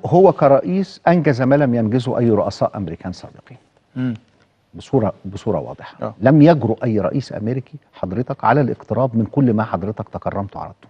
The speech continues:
Speaker 2: آه.
Speaker 1: سواء موضوع القدس، موضوع اللاجئين وغيرها طبعًا. المستوطنات والأمور الأخرى، حدود الدولة دي أمور لسه مرحلة. لكن هو فعل لم يفع-، ما لم يفعله أي رئيس آخر دكتور محمد.
Speaker 2: مهم.
Speaker 1: ودي في حد ذاتها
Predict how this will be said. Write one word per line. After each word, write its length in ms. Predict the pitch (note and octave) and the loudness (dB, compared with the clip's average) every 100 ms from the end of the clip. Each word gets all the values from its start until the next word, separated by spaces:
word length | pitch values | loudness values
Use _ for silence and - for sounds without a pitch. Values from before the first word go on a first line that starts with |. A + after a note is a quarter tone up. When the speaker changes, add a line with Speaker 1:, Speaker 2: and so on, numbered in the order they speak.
| - | -4
Speaker 2:
آه. 200 | C3 A#2+ - _ | -2 -2 -4 _
Speaker 1:
سواء 160 | - | -2
موضوع 300 | F#2+ F2+ G#2 | -2 -2 -4
القدس، 360 | F2 - G#2+ F2+ | -4 -6 -6 -8
موضوع 220 | E2 F#2 | -6 -4
اللاجئين 560 | F2 D#2+ D#2 F#2+ G#2 G2+ - _ _ _ | -4 -6 -8 -4 -2 -2 -6 _ _ _
وغيرها 320 | - A2 - - | -2 0 0 -4
طبعًا. 240 | - - D3 | -20 -14 -4
المستوطنات 680 | F3 - E3 C#3+ D3 D3+ - | -4 -2 -4 0 0 0 -2
والأمور 220 | A#2+ C#3+ | -2 -2
الأخرى، 220 | A#2 C3 - | 0 -2 -4
حدود 160 | C3+ A#2 | -4 -2
الدولة 340 | G2+ D3 D#3+ | 0 0 0
دي 100 | D#3+ | -2
أمور 300 | C#3 C#3+ B2 | -2 -2 -2
لسه 220 | A#2+ - | -6 -8
مرحلة. 380 | E2+ - - - _ _ _ _ - | -10 -10 -12 -18 _ _ _ _ -6
لكن 180 | A#2 B2+ | 0 4
هو 220 | E3+ G#3+ | 6 6
فعل 360 | - G#3 G3+ D#3+ | 4 0 0 2
لم 180 | F#3 D#3+ | 2 0
يفع-، 200 | - - | -2 -4
ما 220 | C3 B2+ C3+ | 0 0 2
لم 200 | D3+ A#2+ | 2 0
يفعله 360 | - B2+ C#3 | 0 0 0
أي 100 | B2+ | 0
رئيس 240 | G#2+ - - | -2 -4 -6
آخر 200 | - E2+ | -8 -10
دكتور 220 | - E2+ | -16 -20
محمد. 200 | - - _ _ | -20 -20 _ _
Speaker 2:
مهم. 260 | C#3+ C3 A#2 - _ A2 | -2 0 -2 -6 _ 0
Speaker 1:
ودي 220 | A#2 G3 | 4 4
في 80 | - | 4
حد 240 | F#3+ D#3 | 2 4
ذاتها 420 | A2+ E3 - D#3+ | 4 2 0 -4